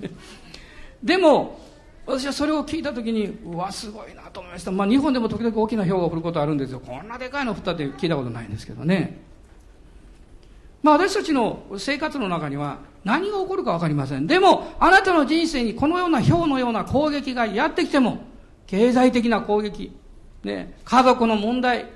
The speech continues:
病気、事故、あるいは様々なトラブル。でも、あなたが主の御前に心を注ぎ出すならば、神様があなたのシェルターになってくださいます。あなたはその真っ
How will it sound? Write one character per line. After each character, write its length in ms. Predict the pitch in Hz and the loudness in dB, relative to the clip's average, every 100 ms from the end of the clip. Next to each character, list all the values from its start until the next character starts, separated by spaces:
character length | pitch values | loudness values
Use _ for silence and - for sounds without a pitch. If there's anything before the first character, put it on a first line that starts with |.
| - - - - - | -20 -20 -20 -16 -4
病 320 | 160 254 302 | 6 8 8
気、 320 | - 247 - - - - - - | 4 -4 -6 -16 -20 -20 -16 -8
事 260 | 147 240 | 2 4
故、 480 | 285 254 127 - - - - - - - | 6 4 4 -6 -18 -20 -20 -20 -20 -6
あ 120 | - | 0
る 80 | 254 | 2
い 20 | |
は 520 | 233 226 180 - - - - - | 6 6 6 4 -8 -20 -20 -12
様 300 | - 220 240 | 0 4 6
々 220 | 220 202 | 4 4
な 180 | 214 233 | 2 2
ト 140 | 233 | 2
ラ 120 | 240 | 4
ブ 100 | 302 | 8
ル。 200 | 269 - - - - - - - - - - - - - | 8 6 0 -10 -18 -20 -20 -20 -20 -20 -20 -20 -14 -2
で 100 | 254 | 0
も、 140 | 240 | 2
あ 40 | 302 | 2
な 100 | 359 | 0
た 160 | 311 | 0
が 220 | 294 330 | 2 2
主 200 | 277 - | 0 -2
の 160 | 339 359 | 2 2
御 140 | 269 | 2
前 220 | 247 226 214 | 0 0 -2
に 120 | 196 | -4
心 440 | 190 294 339 302 | -4 -6 -4 -2
を 80 | 240 | -4
注 160 | 214 254 294 | -4 -4 -4
ぎ 120 | 269 | -2
出 100 | 262 | -2
す 80 | 254 | -2
な 140 | 214 | -2
ら 100 | 190 | -2
ば、 460 | 180 269 285 - - - - | 0 0 0 -4 -18 -20 -20
神 280 | - 226 233 | -6 -2 0
様 240 | 226 208 196 | -2 -4 -4
が 100 | 190 | -4
あ 40 | |
な 100 | 180 | -6
た 100 | 180 | -4
の 120 | 151 | -6
シ 200 | 131 - | -6 -4
ェ 40 | 208 | -4
ル 100 | 180 | -4
タ 180 | 160 | -6
ー 20 | 135 | -6
に 100 | 160 | -6
な 120 | 117 | -6
っ 20 | |
て 100 | - | -10
く 80 | 104 | -16
だ 80 | 101 | -16
さ 100 | - | -18
い 60 | |
ま 100 | - | -20
す。 140 | - - - - - - - - - - - - - - - | -20 -20 -20 -20 -20 -20 -20 -20 -20 -20 -20 -20 -20 -20 2
あ 120 | 254 | 6
な 100 | 294 | 6
た 120 | 277 | 6
は 80 | 240 | 4
そ 100 | 240 | 4
の 340 | 277 269 - - | 4 4 2 -4
真 160 | 208 285 | 4 4
っ 140 | - | 4